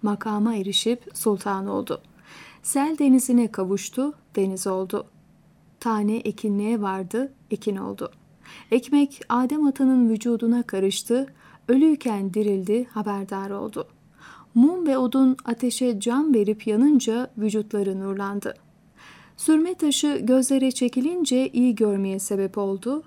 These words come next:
gözcü kesildi. Ne mutlu o adama ki kendisinden kurtulmuş, diriye ulaşmıştır. Yazık o diriye ki ölüyle oturmuş, ölmüş, hayatını kaybetmiştir.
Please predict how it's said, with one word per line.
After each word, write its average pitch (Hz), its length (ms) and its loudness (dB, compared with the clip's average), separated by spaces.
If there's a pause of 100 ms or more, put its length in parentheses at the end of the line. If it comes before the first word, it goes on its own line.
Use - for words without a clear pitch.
(220)
gözcü 196 380 -2
kesildi. 202 600 -6 (640)
Ne 240 140 4
mutlu 240 400 4
o - 200 -4
adama 214 400 -2
ki 240 280 -2 (260)
kendisinden 220 720 2
kurtulmuş, 214 880 -2
diriye 208 320 0
ulaşmıştır. 202 880 -6 (640)
Yazık 269 440 4
o 220 200 4
diriye 208 300 6
ki 254 420 -2 (260)
ölüyle 226 420 4
oturmuş, 208 800 -2 (100)
ölmüş, 208 560 -2
hayatını 214 800 -4
kaybetmiştir. - 920 -10